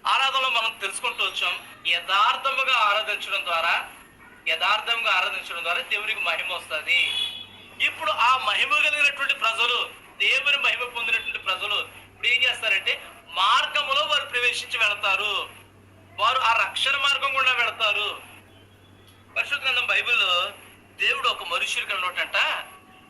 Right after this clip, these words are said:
ఎంతో, ఆ, మరి ఆశీర్వాదం రుచుతూ వచ్చాడు. అతని గురించి ఒక రాజు అన్నాడు, "అయ్యా,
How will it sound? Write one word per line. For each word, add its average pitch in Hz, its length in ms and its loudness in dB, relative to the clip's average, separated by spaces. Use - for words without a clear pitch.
ఎంతో, 226 640 0
ఆ, 170 220 2
మరి - 400 2
ఆశీర్వాదం 233 680 2
రుచుతూ - 280 -4
వచ్చాడు. - 520 -6
అతని 247 220 0
గురించి 202 520 -2
ఒక - 120 -8
రాజు 208 360 2
అన్నాడు, 196 280 0
"అయ్యా, 190 360 2